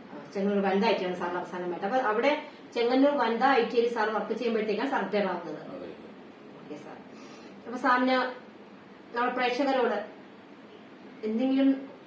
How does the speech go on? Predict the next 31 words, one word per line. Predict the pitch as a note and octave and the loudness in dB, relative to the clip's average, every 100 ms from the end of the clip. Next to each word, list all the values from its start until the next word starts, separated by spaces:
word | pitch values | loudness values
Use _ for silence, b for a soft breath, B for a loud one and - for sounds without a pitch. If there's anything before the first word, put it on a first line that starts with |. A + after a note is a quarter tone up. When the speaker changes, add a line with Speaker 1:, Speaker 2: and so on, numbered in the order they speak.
| - | -10
Speaker 1:
നല്ല | A#3 A3+ A#3+ A#3+ G#3+ | -4 -2 0 0 -2
ഗുണപാഠങ്ങൾ, | A3 A3 A3+ A3+ A#3 G#3+ - | -2 2 2 2 -2 -6 -6
എന്തെങ്കിലും | F#3+ G3 A3+ A#3 B3+ B3+ | -4 -2 0 0 -2 -4
സാറിനെ, | A3 G#3+ A3+ | -4 -2 -2
കാരണം | A3+ A3 A3 | -2 -2 -2
ഇത്രയും | G3+ A3 A#3 B3+ | 0 0 2 2
കാലത്തെ | A3+ - A3+ | 2 2 -2
സാറിന്റെ, | G#3+ G#3 G#3+ G#3+ G#3+ B B B - | 0 0 0 -2 -4 B B B -4
ആ, | G3+ G3+ | 0 0
ഇപ്പൊ, | G3+ A3 | 0 -2
ഇപ്പൊ | A3 G#3+ G#3 G3+ | -2 0 2 2
ജീവിതത്തിനിടയിൽ | G3+ A3 A3+ A3 F#3+ F3 - - - - | 2 2 2 2 0 -4 -6 -14 -18 -6
സാർ | A3+ | -2
വല്ലാതെ | A3+ A3+ A#3 A#3 | 2 4 6 6
അധ്യാപകനെ, | A3+ G3+ A3+ A#3 A#3 A#3+ A#3 - | 4 2 2 2 2 2 -2 -2
അല്ലെ, | B3+ | -2
അധ്യാപന | G#3 G3 A3 A#3 B3 | 0 2 4 4 4
രംഗമൊക്കെ | A#3+ A3 A3+ A#3 | 2 2 2 -2
സാർ | A3+ G#3+ | 0 0
കൈകാര്യം | G#3+ G3+ A3 G#3+ | 2 0 0 0
ചെയ്തിട്ടുള്ള | G#3 G#3+ G3 F#3+ | 0 0 0 0
ഒരു, | G3 | 0
ഒരു | G3+ | 0
വ്യക്തിയാണ്. | F#3 - G3 F#3 - - - B B - | 0 0 -2 -2 -8 -16 -18 B B -4
സാർ | A3+ | 2
എഞ്ചിനീയറിംഗ് | A3+ A3 A3+ B3+ B3+ A#3+ | 4 2 2 2 2 4
മേഖലയായിരുന്നു | A3+ A3+ C4+ B3 G3 G3 | 4 2 2 2 4 2
സാറിന്. | G3 E3+ D#3+ D3+ - B B - | 0 -4 -6 -10 -12 B B -8
അപ്പം | B3 D#4 D#4 - - - | 2 4 4 -2 -14 -16
ഇത്തരത്തിൽ | - C#4+ C#4+ D4 D4+ C#4+ - | -4 4 4 6 4 4 2
ഒരു, | C4 C#4 - | 2 2 2